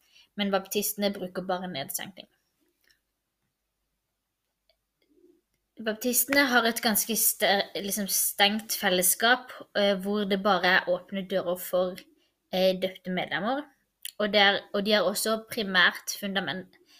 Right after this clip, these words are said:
fundamentalister, som da egentlig betyr at de er, de liksom følger reglene veldig strengt og skal gjøre liksom alt riktig da, på en måte. Eh, metodistene har et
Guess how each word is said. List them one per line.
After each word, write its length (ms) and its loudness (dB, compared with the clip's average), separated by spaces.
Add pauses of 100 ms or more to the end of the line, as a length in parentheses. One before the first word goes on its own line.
(200)
fundamentalister, 1080 -2 (460)
som 320 0 (340)
da 140 6
egentlig 480 2
betyr 540 -2
at 200 -6
de 100 0
er, 300 0 (140)
de 260 -12
liksom 240 -6
følger 440 -2
reglene 420 -4
veldig 200 -6
strengt 640 -8
og 100 -4
skal 260 -4
gjøre 420 -6
liksom 300 -14
alt 200 -18
riktig 320 -12
da, 120 -2
på 120 -14
en 80 -20
måte. 160 -20 (1080)
Eh, 280 4
metodistene 800 2
har 320 4
et 160 -2